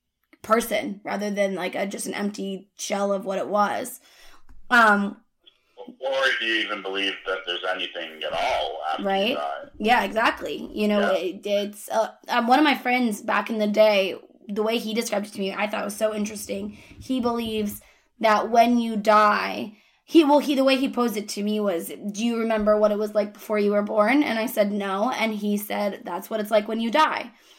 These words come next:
Speaker 1: And I thought that was a really interesting take on it. I mean, I don't really, I don't know what I believe, to be honest. Every day it's, like, switches.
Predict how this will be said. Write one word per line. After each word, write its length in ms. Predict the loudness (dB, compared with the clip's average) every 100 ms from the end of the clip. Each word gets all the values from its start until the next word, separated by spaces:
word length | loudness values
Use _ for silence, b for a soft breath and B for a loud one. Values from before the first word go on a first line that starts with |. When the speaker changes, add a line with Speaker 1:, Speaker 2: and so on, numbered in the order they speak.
| b b b 2
Speaker 1:
And 160 | 6 6
I 80 | 6
thought 180 | 4
that 60 | 6
was 120 | 4
a 40 | 4
really 180 | 2
interesting 440 | 2 0 -2 -2 0
take 220 | 2 2
on 160 | 0 -2
it. 240 | -4 -2
I 40 |
mean, 140 | 0 2
I 140 | 4
don't 180 | 4 4
really, 260 | -2 -4 -6 -10 -10
I 200 | -2 2
don't 180 | 2 2
know 80 | 4
what 120 | 4
I 140 | 2 2
believe, 280 | 2 0 -2
to 100 | -2
be 80 |
honest. 220 | 2 2 0
Every 180 | 0 0
day 240 | 2 0
it's, 120 | 0
like, 220 | -2 -4
switches. 640 | -6 -4 -2 2 2 0